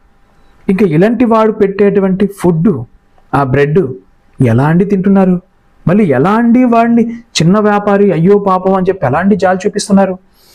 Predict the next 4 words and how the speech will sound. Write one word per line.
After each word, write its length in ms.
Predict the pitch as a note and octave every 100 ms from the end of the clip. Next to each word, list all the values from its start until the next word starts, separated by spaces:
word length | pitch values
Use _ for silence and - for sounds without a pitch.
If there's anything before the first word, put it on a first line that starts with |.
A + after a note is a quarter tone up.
| _ _ _ -
ఆ? 20 | C4+ - - _ - F3
చిన్న 120 | F#3+
వ్యాపారి 360 | D#3 A2 G#2+ A2+ B2+ _ _ _ _ _ _ - - - - - D3
దొంగతనం 520 | D#3 F3+ F#3+ F#3+